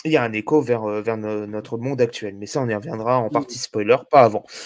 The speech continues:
Speaker 1: Et, euh, et surtout, en fait, euh, là où les plans fixes sont très ingénieux, parce que, en fait, il y a, euh, en fait, je, il y a, il y a, il y a cette expression qu'avait dit un jour François Truffaut. Euh, là, on parle,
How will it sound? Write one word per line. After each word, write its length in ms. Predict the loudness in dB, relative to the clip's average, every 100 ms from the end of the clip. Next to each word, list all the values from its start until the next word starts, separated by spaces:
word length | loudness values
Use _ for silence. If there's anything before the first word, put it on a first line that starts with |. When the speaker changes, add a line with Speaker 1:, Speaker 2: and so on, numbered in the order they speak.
| -18 -20 -20 -20 _ _
Speaker 1:
Et, 280 | 8 8 6 8
euh, 500 | 8 8 6 4 4
et 120 | 2
surtout, 360 | 0 -4 -2 0
en 220 | 2 2
fait, 440 | 2 0 -2 -10 2
euh, 640 | 4 6 6 8 8 8 4 _ _ _ _ _ _ -6
là 320 | 2 6 6
où 100 | 6
les 120 | 0
plans 160 | -4 -8
fixes 260 | -8 -12
sont 100 | -14
très 340 | -10 -4 -4 -4
ingénieux, 440 | -6 -6 -6 -6 -6
parce 200 | -8 -2
que, 140 | -2
en 120 | -2
fait, 320 | -4 -8 -4
il 40 | 0
y 40 |
a, 180 | 0 0 _ _ -20 _ -8
euh, 460 | -2 0 2 2 2
en 80 | 0
fait, 220 | -2 -2 -4
je, 180 | -12 -8 -4
il 80 |
y 80 | 4
a, 120 | 4
il 60 | 4
y 60 | 2
a, 100 | 2
il 80 | 2
y 40 |
a 60 | 0
cette 200 | 0 -2
expression 560 | -2 -4 -6 -4 -6
qu'avait 280 | 0 2 2
dit 140 | 0 0
un 120 | 2
jour 240 | 0 -2
François 320 | -4 -6 -6
Truffaut. 420 | -6 -8 -6 -8 _ _ _ -20 -20 _ 2
Euh, 180 | 6 8
là, 200 | 8 4
on 120 | 4
parle, 260 | 2 0